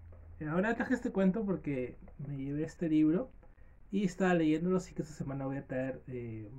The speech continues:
varios cuentos de este libro, que son, se llama Terror Sobrenatural, y son varios cuentos, y entre ellos estaba el de Quiroga. Em,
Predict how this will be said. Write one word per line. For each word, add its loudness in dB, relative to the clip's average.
varios -2
cuentos -4
de -4
este -8
libro, 0
que -8
son, 0
se -2
llama 0
Terror 0
Sobrenatural, -2
y -6
son -4
varios -2
cuentos, -4
y -2
entre -6
ellos -4
estaba -4
el -4
de -10
Quiroga. -8
Em, 0